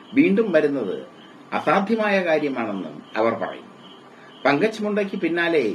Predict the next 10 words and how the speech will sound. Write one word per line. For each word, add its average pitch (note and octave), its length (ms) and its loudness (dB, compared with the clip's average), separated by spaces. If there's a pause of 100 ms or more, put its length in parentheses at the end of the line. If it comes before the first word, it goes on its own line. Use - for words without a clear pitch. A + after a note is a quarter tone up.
ഏതൊക്കെ D3+ 680 -2
നേതാക്കൾ C#3 580 -2 (120)
ഉദ്ധവ് C#3+ 320 -2
താക്കറെ D#3 340 0
വിഭാഗം C3 500 -4
ശിവസേനയിൽ B2+ 840 -4
ചേക്കേറും A2+ 720 -2 (260)
എന്നതിനെക്കുറിച്ച് C3 840 -2 (140)
തല C3 300 0 (160)
പുകഞ്ഞ് C3 420 -2